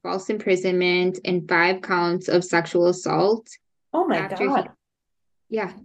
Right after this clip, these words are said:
Speaker 1: he kidnapped a woman from her bed.
Speaker 2: Oh my God.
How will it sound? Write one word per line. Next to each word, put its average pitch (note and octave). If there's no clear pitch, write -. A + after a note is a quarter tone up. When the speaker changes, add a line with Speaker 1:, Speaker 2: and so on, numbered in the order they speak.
Speaker 1:
he A3+
kidnapped C#4+
a D4+
woman A3+
from G#3+
her G#3+
bed. D#3+
Speaker 2:
Oh C4+
my E3
God. -